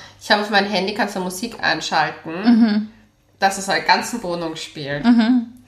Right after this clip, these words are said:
Speaker 1: Ich habe das immer, wenn ich auf-, aufs W C musste, habe ich immer das
Speaker 2: Ich
Speaker 1: eingeschaltet.
Speaker 2: finde, da ist nix falsch dran. Absolut nix.
Speaker 1: Das war, ich schwöre dir, ich glaub, meine Nachbarn wussten, wann ich aufs Klo gehe, weil es <laughs> ur viel Musik gab. Aber das Problem ist bei mir, weil es war halt oft so, zum Beispiel,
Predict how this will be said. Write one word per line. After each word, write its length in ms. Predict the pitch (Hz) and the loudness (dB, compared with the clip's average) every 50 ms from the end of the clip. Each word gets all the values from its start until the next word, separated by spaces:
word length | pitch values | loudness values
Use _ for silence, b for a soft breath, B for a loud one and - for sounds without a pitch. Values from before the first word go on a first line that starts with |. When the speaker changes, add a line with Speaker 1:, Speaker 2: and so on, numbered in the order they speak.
| b b b b b b - - 180 | b b b b b b -18 -16 -16
Speaker 1:
Ich 120 | 180 - 214 | -12 -10 -10
habe 80 | - | -10
das 160 | - - - - | -10 -12 -12 -8
immer, 180 | 190 190 185 190 - - - _ _ _ _ _ - - _ - | -6 -6 -6 -6 -8 -12 -20 _ _ _ _ _ -20 -20 _ -6
wenn 200 | 190 190 196 208 | -4 -4 -4 -4
ich 80 | 214 | -4
auf-, 60 | 160 - - - - - - - | -6 -8 -10 -16 -20 -20 -20 -18
aufs 200 | - - - - | -16 -14 -14 -14
W 40 | 170 | -12
C 160 | - - 196 | -8 -6 -4
musste, 520 | 202 196 196 202 - - 196 190 190 - - - - | -4 -4 -6 -8 -8 -4 -4 -4 -4 -4 -8 -12 -12
habe 100 | 196 170 | -12 -12
ich 100 | - - | -10 -10
immer 160 | 190 190 185 170 | -10 -10 -8 -8
das 140 | 180 - | -10 -12
Speaker 2:
Ich 60 | - - | -10 -10
Speaker 1:
eingeschaltet. 280 | 147 151 160 170 - | -8 -6 -6 -6 -2
Speaker 2:
finde, 180 | - 214 185 180 | -2 -2 0 0
da 80 | - 180 | -2 -2
ist 120 | 185 - | 0 4
nix 300 | 240 247 254 247 - - | 4 4 4 2 0 -6
falsch 280 | - - 170 190 - - | -6 -4 -4 -4 -4 -4
dran. 260 | - - 202 202 208 | -4 -2 -2 0 0
Absolut 560 | 254 220 233 214 240 247 269 220 277 262 - 233 | 2 2 0 0 0 -2 -2 0 0 0 0 2
nix. 400 | 247 262 214 - - - - - | 2 2 2 0 -4 -6 -6 -6
Speaker 1:
Das 180 | 190 190 - | -6 -4 0
war, 200 | 190 185 185 190 190 | 2 2 2 2 0
ich 60 | 180 - | -4 -8
schwöre 280 | - 185 196 196 196 196 - - | -6 -4 -4 -2 -2 -4 -6 -8
dir, 80 | 180 | -10
ich 80 | 180 175 | -10 -8
glaub, 260 | - 180 180 180 - | -6 -6 -6 -6 -6
meine 180 | 185 170 170 170 | -8 -8 -8 -6
Nachbarn 580 | 170 156 156 165 - - - - 170 165 151 147 | -4 -4 -4 -4 -6 -8 -12 -10 -10 -10 -10 -12
wussten, 300 | 151 151 - - - 160 | -12 -14 -16 -16 -16 -14
wann 100 | 147 139 | -14 -14
ich 100 | - 185 | -14 -16
aufs 200 | - - - - | -18 -18 -20 -4
Klo 160 | - 330 320 - - | 0 2 2 2 2
gehe, 80 | - - | 2 2
weil 120 | 190 202 | 2 2
es 100 | - 302 | 4 2
<laughs> 840 | - - 254 339 381 - - - - - - 285 285 - - - - | 2 2 2 0 0 0 0 -2 -6 -6 -4 -4 -4 -4 -6 -4 0
ur 140 | 277 254 | 0 0
viel 140 | 262 262 220 | 2 0 0
Musik 440 | 196 196 220 - - - 196 - - | -2 -2 -2 -4 -4 -6 -6 -6 -2
gab. 280 | - 165 143 - - B B B B B B B B | 0 2 2 2 0 B B B B B B B B
Aber 140 | 202 220 240 | 2 2 2
das 120 | 262 - | 2 0
Problem 260 | 330 - 254 240 247 | -4 -4 -4 -2 -2
ist 120 | 269 - - | -2 -2 -2
bei 100 | 262 247 | -2 -2
mir, 220 | 233 226 254 247 | 0 0 0 0
weil 120 | - - | 0 -2
es 100 | - - | -2 0
war 100 | 247 208 254 269 | 2 2 4 2
halt 100 | 247 - | 2 2
oft 200 | 226 226 - - | -2 -2 -4 -6
so, 120 | 294 285 | -8 -8
zum 140 | 285 269 247 | -6 -6 -6
Beispiel, 360 | 240 247 - 254 240 233 240 | -6 -6 -6 -6 -6 -6 -6